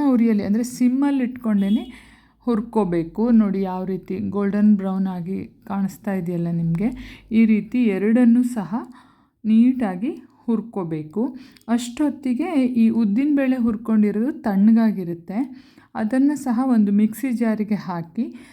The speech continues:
ನುಣ್ಣಗೆ, ಎಷ್ಟು ಸಾಧ್ಯವೋ ಅಷ್ಟು ನುಣ್ಣಗೆ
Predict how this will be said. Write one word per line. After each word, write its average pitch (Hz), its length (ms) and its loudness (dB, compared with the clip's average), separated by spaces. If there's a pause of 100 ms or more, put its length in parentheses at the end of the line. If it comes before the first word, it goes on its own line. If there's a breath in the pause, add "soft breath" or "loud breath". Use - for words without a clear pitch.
(200 loud breath)
ನುಣ್ಣಗೆ, 254 460 2
ಎಷ್ಟು - 560 -2
ಸಾಧ್ಯವೋ 247 720 2
ಅಷ್ಟು 247 600 -6
ನುಣ್ಣಗೆ 233 600 2